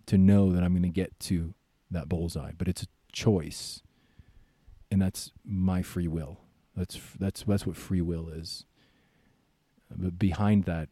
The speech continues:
we don't know anything. Like, <laughs> I, I don't know where that goes. It's just a mind meld, mind fuck. But whatever.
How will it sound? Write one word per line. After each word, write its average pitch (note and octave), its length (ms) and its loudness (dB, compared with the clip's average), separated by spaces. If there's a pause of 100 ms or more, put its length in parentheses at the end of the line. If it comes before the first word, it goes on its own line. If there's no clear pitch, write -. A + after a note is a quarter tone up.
(360)
we F2+ 120 2
don't E2+ 200 2
know E2 220 0
anything. F2 300 -4 (120)
Like, F2+ 260 -8
<laughs> - 1700 -16
I, - 220 -12
I G#2+ 60 2
don't G2+ 120 6
know G2+ 120 6
where G2 140 4
that F2+ 160 0
goes. F#2 240 2
It's F#2 100 -2
just F#2 160 -6
a F#2 40 2
mind F2 360 2
meld, D#2+ 400 -4
mind E2+ 340 -2
fuck. D2+ 320 -8
But D#2 160 -10 (840)
whatever. E2 500 -6